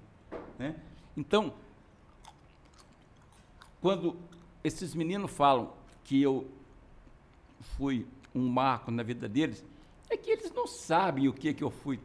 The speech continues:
o que que eles foram na minha vida. Eu fui homenageado numa turma deles. E eu disse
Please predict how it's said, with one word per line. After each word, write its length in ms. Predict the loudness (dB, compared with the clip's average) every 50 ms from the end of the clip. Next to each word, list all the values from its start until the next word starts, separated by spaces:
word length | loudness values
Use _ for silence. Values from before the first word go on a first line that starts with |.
| -14 -14
o 80 | -14 -12
que 160 | -4 -4 -4
que 160 | -2 -2 -4
eles 280 | -4 -2 -4 -6 -8 -10
foram 340 | -12 -8 -6 -4 -4 -2 -2
na 180 | -2 -2 -2
minha 300 | -2 -2 -2 -2 -2 -4
vida. 380 | -4 -8 -10 -12 -12 -14 -16 -20 -20 -20 -20 -20 -20 -20 -20 -20 -20 -20 -20 -20 -20 -20 -20 -20 -18 -6
Eu 120 | -4 -4 -4
fui 280 | -2 -2 2 2 2
homenageado 880 | 2 2 0 0 0 0 0 0 -2 -2 0 2 2 2 0 -2 -6 -12 -18 -20 -20 -20 -20 -20 -20 -20 -20 -20 -20 -20 -20 -20 -20 -20 -20 -20 -20 -20 -20 -20 -20 -20 -20 -20 -20 -20 -12 -8
numa 260 | -6 -4 -4 -4 -4
turma 320 | -6 -6 -6 -4 -4 -4
deles. 480 | -4 -4 -4 -6 -6 -8 -16 -20 -20 -20 -20 -20 -20 -20 -20 -20 _ -20 -20 _ -20 -20 _ -20 -20 -20 _ -20 -20 -20 -20 -20 -20 -20 -20 -20 -20 -20 -20 -20 -20 -12 -6
E 60 | -4
eu 100 | -2 -2
disse 340 | -2 -6 -8 -10 -10 -14 -16